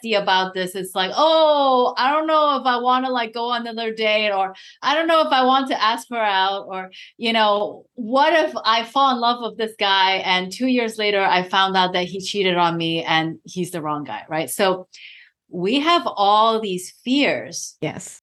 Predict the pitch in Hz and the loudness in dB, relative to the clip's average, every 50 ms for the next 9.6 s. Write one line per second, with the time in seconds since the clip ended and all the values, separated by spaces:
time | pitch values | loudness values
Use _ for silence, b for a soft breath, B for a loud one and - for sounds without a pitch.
0 | _ - 202 214 196 190 196 196 190 190 185 185 180 180 185 185 185 185 185 180 | _ -4 -2 0 0 2 4 4 4 6 6 4 4 2 2 0 -2 -4 -6 -10
1 | - _ _ _ - - - - 214 220 214 214 220 220 214 208 190 185 180 170 | -14 _ _ _ -16 -16 -10 -4 0 2 4 4 4 2 2 0 -2 -4 -4 -4
2 | 170 170 180 190 202 208 208 - - 185 175 - - 185 165 170 170 160 156 - | -2 0 0 2 2 0 0 -2 -6 -6 -6 -6 -6 -8 -8 -8 -8 -8 -8 -8
3 | - _ - 185 190 190 190 185 190 - - 202 202 180 156 151 147 147 160 180 | -8 _ -2 0 0 0 -4 -8 -8 -4 -2 0 2 2 2 0 -2 -4 -6 -10
4 | 185 - - _ _ _ _ _ _ _ _ _ _ _ _ _ _ _ _ _ | -12 -16 -20 _ _ _ _ _ _ _ _ _ _ _ _ _ _ _ _ _
5 | _ _ _ _ - 208 208 208 202 196 202 208 226 226 226 220 214 220 220 - | _ _ _ _ 0 0 2 2 2 2 2 2 2 0 0 0 0 0 -2 -2
6 | - - - 233 233 220 226 220 - 208 190 190 190 180 185 202 208 233 - - | -6 -8 -4 0 2 4 4 4 2 0 0 -2 -2 -2 0 0 0 0 0 -2
7 | - 180 156 160 175 185 202 214 208 208 - - 180 170 190 190 190 190 185 170 | -4 -4 -4 -2 0 2 2 2 0 -2 -4 -4 -2 0 0 0 0 -2 -2 0
8 | 165 165 165 165 - 156 131 123 127 127 - _ _ _ _ _ _ _ _ _ | 0 0 -2 -2 -6 -8 -8 -8 -10 -12 -16 _ _ _ _ _ _ _ _ _
9 | _ _ - 196 170 160 160 156 151 151 160 - | _ _ -4 -2 0 0 0 0 -2 -4 -6 -10